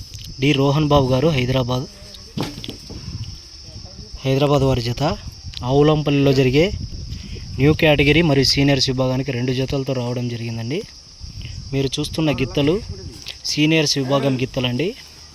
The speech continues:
మీరు చూస్తున్న గిత్త మొండి, అలాగే ఆ సైడ్ ఉన్నటువంటి గిత్త జగమొండి అండి.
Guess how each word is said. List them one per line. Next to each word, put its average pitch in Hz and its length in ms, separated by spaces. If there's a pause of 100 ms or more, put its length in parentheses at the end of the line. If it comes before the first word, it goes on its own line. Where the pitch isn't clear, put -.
(2250)
మీరు 131 260
చూస్తున్న 151 300
గిత్త 151 460 (340)
మొండి, 143 480 (400)
అలాగే 131 520 (540)
ఆ 131 80
సైడ్ 135 200
ఉన్నటువంటి 131 440
గిత్త 120 260
జగమొండి 127 500
అండి. 123 300